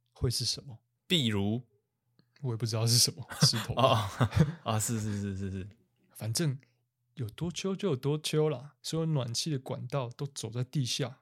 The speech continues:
Speaker 1: 啊，没有在那边走明线的，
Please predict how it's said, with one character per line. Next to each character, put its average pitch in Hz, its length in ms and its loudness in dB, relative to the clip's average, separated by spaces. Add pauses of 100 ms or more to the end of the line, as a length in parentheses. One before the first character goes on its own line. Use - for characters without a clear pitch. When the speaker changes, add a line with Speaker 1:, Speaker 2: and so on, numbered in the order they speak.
(840)
Speaker 1:
啊， 139 200 -14 (360)
没 127 120 -8
有 127 100 -6
在 143 140 -6
那 135 60 -4
边 131 240 -2
走 113 160 -6
明 110 260 -8
线 117 280 -6
的， 113 180 -12